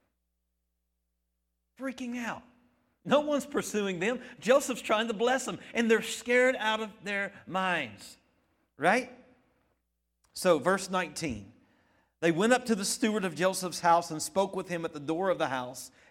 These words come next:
and said, 'Oh, my lord, we came down the first time to buy food.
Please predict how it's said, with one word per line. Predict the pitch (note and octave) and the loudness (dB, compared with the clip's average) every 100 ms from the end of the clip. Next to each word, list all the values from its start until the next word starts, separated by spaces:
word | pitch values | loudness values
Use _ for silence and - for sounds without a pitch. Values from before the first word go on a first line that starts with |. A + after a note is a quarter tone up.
| C#3 | -8
and | D3 | -6
said, | - F#3 D#3 B2+ A2 - - _ _ _ _ _ _ - | -2 2 4 2 -2 -14 -20 _ _ _ _ _ _ 4
'Oh, | G#3+ B3+ | 6 8
my | A3+ | 8
lord, | G#3+ F#3+ F#3 D3+ C3+ | 6 4 4 2 2
we | G3 | -2
came | G3 A3 G#3+ G3+ | 0 0 0 2
down | F#3+ G3+ G3+ G#3 F#3+ - _ _ _ _ _ _ _ | 2 4 2 0 -8 -14 _ _ _ _ _ _ _
the | E3 | -6
first | - A#3 B3+ B3 | 0 4 4 2
time | - D3+ C#3+ D3 | -2 0 0 -2
to | |
buy | C3+ D#3 D3 | 0 2 2
food. | - - F3 C3 G#2+ G#2 | 0 -2 0 0 -4 -12